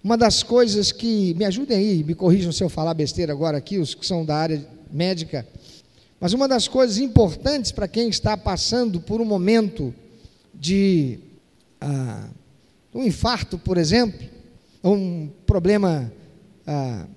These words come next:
de coração, é se essa pessoa vomita. Não foi isso que o médico falou? A minha sogra estava passando mal, mal, mal, mal, mal, do nada ela vomitou.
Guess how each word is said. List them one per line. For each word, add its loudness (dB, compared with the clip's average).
de -8
coração, 2
é 4
se -4
essa 0
pessoa 0
vomita. -4
Não 0
foi 4
isso -2
que -4
o -2
médico -4
falou? -4
A -2
minha 0
sogra -4
estava 0
passando -2
mal, 0
mal, -2
mal, 0
mal, -2
mal, 0
do 4
nada -4
ela 0
vomitou. -2